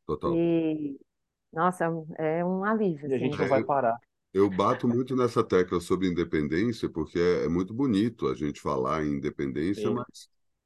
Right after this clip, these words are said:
Speaker 1: não é o
Speaker 2: Não
Speaker 1: termo
Speaker 2: paga a
Speaker 1: exato,
Speaker 2: conta.
Speaker 1: né? Porque, não, porque, assim, independente mesmo é a Beyoncé, independente mesmo é o Radiohead.
Speaker 3: <laughs> É o, é o
Speaker 1: Eu
Speaker 3: bom
Speaker 1: quero, eu
Speaker 2: Taylor
Speaker 1: quero
Speaker 2: Swift.
Speaker 1: fazer alguma coisa, eu vou lá e faço, não preciso de mais
Speaker 3: É.
Speaker 1: ninguém, saca?
Speaker 3: É.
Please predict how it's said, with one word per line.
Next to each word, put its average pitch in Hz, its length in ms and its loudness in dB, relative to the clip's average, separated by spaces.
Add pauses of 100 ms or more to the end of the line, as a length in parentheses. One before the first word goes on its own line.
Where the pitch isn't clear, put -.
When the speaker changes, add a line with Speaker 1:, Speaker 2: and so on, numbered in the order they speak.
Speaker 1:
não 131 200 4
é 143 100 4
o 180 60 4
Speaker 2:
Não - 20 -2
Speaker 1:
termo 175 160 6
Speaker 2:
paga 175 300 10
a - 20 8
Speaker 1:
exato, - 0 -
Speaker 2:
conta. 190 500 2
Speaker 1:
né? 180 120 -2 (160)
Porque, 98 320 2
não, 190 200 -2
porque, 123 240 -2
assim, 175 200 0
independente 113 720 2
mesmo 156 400 2
é 226 60 -2
a 220 40 0
Beyoncé, 170 760 0
independente 101 640 0
mesmo - 320 6
é - 40 4
o 330 120 2
Radiohead. 349 680 8
Speaker 3:
<laughs> - 120 6
É - 20 10
o, 202 180 2 (220)
é 180 60 12
o 185 80 12
Speaker 1:
Eu 185 160 12
Speaker 3:
bom - 20 8
Speaker 1:
quero, - 180 12 (100)
eu - 60 12
Speaker 2:
Taylor - 40 10
Speaker 1:
quero 170 240 8
Speaker 2:
Swift. - 40 6
Speaker 1:
fazer 131 300 8
alguma 113 360 8
coisa, 170 300 8
eu 175 80 6
vou 175 120 6
lá 147 140 6
e 190 60 4
faço, 180 500 4
não 107 100 4
preciso 147 440 2
de 170 80 -2
mais 170 260 4
Speaker 3:
É. - 20 -6
Speaker 1:
ninguém, 185 580 6 (320)
saca? 104 360 2
Speaker 3:
É. 98 120 -2